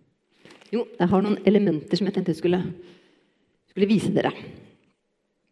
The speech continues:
Som har med fotvask å gjøre, men som kanskje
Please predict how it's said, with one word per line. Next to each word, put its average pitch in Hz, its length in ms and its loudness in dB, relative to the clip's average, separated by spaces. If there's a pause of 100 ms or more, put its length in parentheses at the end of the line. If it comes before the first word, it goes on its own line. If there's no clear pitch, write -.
(2750)
Som 226 160 2
har 233 80 6
med 262 140 -2
fotvask 214 340 -6
å 165 80 0
gjøre, 220 160 8
men 294 80 4
som 254 140 -4
kanskje 240 240 2